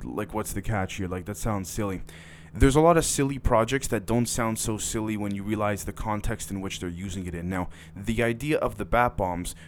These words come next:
was that you, they would arm all of the bats almost around the world and put these bombs inside of their bodies and actually go even further than that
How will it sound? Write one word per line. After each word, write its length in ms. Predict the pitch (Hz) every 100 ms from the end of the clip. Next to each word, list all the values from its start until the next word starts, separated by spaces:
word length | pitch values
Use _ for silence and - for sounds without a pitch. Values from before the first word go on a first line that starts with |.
| -
was 180 | 104 98
that 260 | 107 104 - - - - - - - - - - - -
you, 400 | 117 131 143 -
they 260 | - 117 131
would 220 | 131 135 -
arm 340 | 127 123 104 98 - - -
all 240 | 123 131
of 140 | 123
the 80 | -
bats 580 | - 110 104 82 - - - - - -
almost 420 | - 131 151 - 131
around 300 | 123 123 117
the 80 | 101 120
world 340 | 110 85 - - - - - - - - -
and 200 | 110 -
put 320 | 139 127 131
these 200 | 123 110
bombs 480 | 101 107 113 107 104
inside 440 | 101 - 95 98
of 100 | 85
their 140 | 95
bodies 600 | 85 104 107 82 82 - - - - - - 104
and 240 | 101 95 - - - -
actually 560 | 117 131 - 113 110 92
go 200 | 107 110
even 220 | 98 98
further 460 | - - 135 147
than 180 | 117 101
that 260 | 90 82